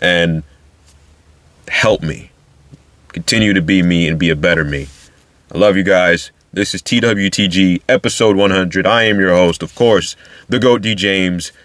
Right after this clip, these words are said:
Give us that five-star rating on Spotify if you haven't already, and follow us there, please. And stay tuned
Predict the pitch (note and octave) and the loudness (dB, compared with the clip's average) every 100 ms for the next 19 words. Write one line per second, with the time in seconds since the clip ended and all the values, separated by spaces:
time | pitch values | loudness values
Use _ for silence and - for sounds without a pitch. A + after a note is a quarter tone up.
0 | _ _ - D#3 C3 B2 A#2+ B2 A2 A#2+ | _ _ -2 0 4 2 2 0 2 2
1 | A2 A2 G#2 G#2 G2 - G#2 G2 - G2 | 4 2 0 0 0 0 0 0 0 0
2 | F#2 F#2+ F2 F2+ F2+ F2 E2+ E2 A2 G2+ | 2 0 0 0 0 0 -2 0 2 4
3 | G2 F2+ G2 F2+ - A2 G#2 F2 D2+ - | 2 0 -2 -2 -2 0 2 0 -4 -18
4 | - _ - E2+ - A#2+ A2+ - A2+ F#2+ | -20 _ -10 -8 -2 -2 0 0 2 0
5 | D2+ | -2